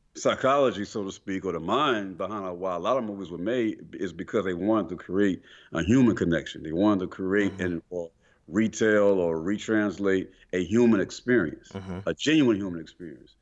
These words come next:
Speaker 1: Some people were able to do that in a way that made you laugh. Some people were able to do that in a way that made you,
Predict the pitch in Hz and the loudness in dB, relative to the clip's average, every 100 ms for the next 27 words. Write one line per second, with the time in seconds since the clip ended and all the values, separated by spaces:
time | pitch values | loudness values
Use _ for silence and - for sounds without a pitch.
0 | _ _ _ _ - 113 143 143 127 120 | _ _ _ _ -6 0 0 2 0 2
1 | 117 117 107 90 120 113 107 98 87 101 | 2 2 -2 -4 0 2 2 0 0 2
2 | 98 95 95 90 90 104 110 107 110 113 | 2 2 -2 -2 2 4 4 2 -2 -2
3 | 101 101 101 92 98 95 90 87 87 82 | -2 0 0 0 2 4 2 2 0 0
4 | 85 85 - 82 | 0 -2 -4 -8